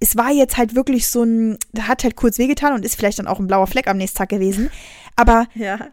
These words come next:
Speaker 1: aber so wie, wo man klein war, weißt du, wo halt was passiert ist, man ist hingefallen, hat vielleicht
Speaker 2: Warte
Speaker 1: kurz
Speaker 2: mal.
Speaker 1: geheult. Was?
Speaker 2: Welches Video?
Speaker 1: Ja, das hab ich nicht gepostet.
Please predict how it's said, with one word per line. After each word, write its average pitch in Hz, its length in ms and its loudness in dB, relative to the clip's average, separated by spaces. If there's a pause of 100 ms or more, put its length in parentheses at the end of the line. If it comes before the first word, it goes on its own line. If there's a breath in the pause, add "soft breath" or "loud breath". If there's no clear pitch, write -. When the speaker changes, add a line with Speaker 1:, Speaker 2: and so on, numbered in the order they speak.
Speaker 1:
aber 247 180 6
so 277 200 4
wie, 294 160 8
wo 302 40 -2
man 277 200 4
klein 330 400 4
war, 208 120 6
weißt 220 220 2
du, 226 100 -2
wo 247 120 0
halt 247 120 0
was 240 140 0
passiert 294 340 4
ist, 285 100 -6
man 226 100 -2
ist 226 100 -4
hingefallen, 277 380 0
hat 208 100 -2
vielleicht 254 220 0
Speaker 2:
Warte 285 80 -8
Speaker 1:
kurz 233 100 -10
Speaker 2:
mal. 185 260 -6
Speaker 1:
geheult. 269 460 0 (220)
Was? 269 240 6
Speaker 2:
Welches 247 360 -4
Video? 214 640 -4
Speaker 1:
Ja, 240 180 0
das 262 160 -2
hab 262 100 -4
ich 269 80 -6
nicht 285 140 -8
gepostet. 247 1000 -6